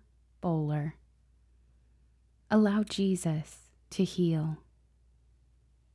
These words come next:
From his fixed throne, he beholds all who dwell on the earth. He fashioned the heart of each.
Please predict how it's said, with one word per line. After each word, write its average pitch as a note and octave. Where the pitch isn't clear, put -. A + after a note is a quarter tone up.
From A3
his A3
fixed -
throne, E3+
he G3+
beholds F3
all F#3+
who G3+
dwell F3+
on F3+
the E3+
earth. E3
He G3
fashioned F3+
the -
heart -
of E3
each. -